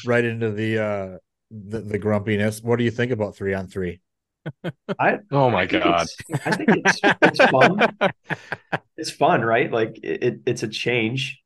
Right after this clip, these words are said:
Speaker 2: It's different. Um, but it just doesn't, it, I don't know. It doesn't always feel like
Speaker 1: Like hockey?
Speaker 2: Yeah. I, I don't know.
Speaker 1: <laughs>
Speaker 2: I don't know how to, exactly to say it, because it, it's, it's a,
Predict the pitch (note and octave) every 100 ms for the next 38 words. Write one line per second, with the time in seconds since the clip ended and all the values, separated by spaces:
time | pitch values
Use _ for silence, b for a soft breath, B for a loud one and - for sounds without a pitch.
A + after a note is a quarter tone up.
0 | _ _ _ _ - - C3 B2+ A#2+ C#3
1 | - _ _ _ _ _ - A2+ A2+ A2
2 | G#2 G#2 - _ _ - A#2+ A2+ - B2+
3 | - C3+ C3 A#2+ C3+ - - - C#3 C3+
4 | B2+ D3 D#3 D3+ C3+ C3+ - B2+ C3 B2+
5 | B2 A2 G#2+ - - _ _ _ - A2
6 | G#2 - B2+ C#3 - D4 D#4+ _ _ _
7 | B2 A#2+ F#2+ - _ _ _ C3 B2 C3+
8 | D3 D3 C#3 C3 - - - - _ -
9 | G3+ G3 F3 E3 C#3+ C#3+ C#3+ C#3 C#3 C3+
10 | B2 B2+ D3 C3 C3+ C3 B2+ A#2+ - _
11 | _ _ _ - - A2+ C3+ - - C3
12 | C3+ A2+